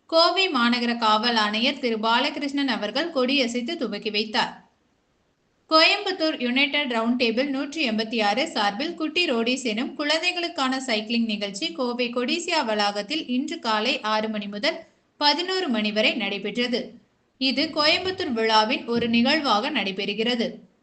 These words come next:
கோவை மாநகர காவல் ஆணையர் வி பாலகிருஷ்ணன் சிறப்பு விருந்தினராக பங்கேற்று விழாவை கொடியசைத்து துவக்கி வைத்தார்.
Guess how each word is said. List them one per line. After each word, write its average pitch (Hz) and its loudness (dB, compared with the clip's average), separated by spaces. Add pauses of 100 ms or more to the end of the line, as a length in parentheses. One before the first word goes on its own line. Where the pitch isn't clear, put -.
(560)
கோவை 370 6
மாநகர 240 0
காவல் 233 4
ஆணையர் 214 0 (140)
வி 320 0
பாலகிருஷ்ணன் 240 0
சிறப்பு 320 -2
விருந்தினராக 220 -2
பங்கேற்று 208 -4
விழாவை 254 2
கொடியசைத்து 285 -2
துவக்கி 202 -6
வைத்தார். 220 -2